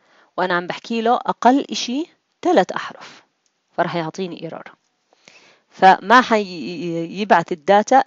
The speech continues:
إلا إذا ال-، المر-، ال-، هاي ال-، ال-،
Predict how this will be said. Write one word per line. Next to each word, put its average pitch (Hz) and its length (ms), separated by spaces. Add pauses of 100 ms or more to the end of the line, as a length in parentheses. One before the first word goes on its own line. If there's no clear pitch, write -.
(120)
إلا 208 360
إذا 190 240 (220)
ال-، 170 120
المر-، 180 380
ال-، 170 100
هاي 185 240
ال-، 160 140 (680)
ال-، 165 400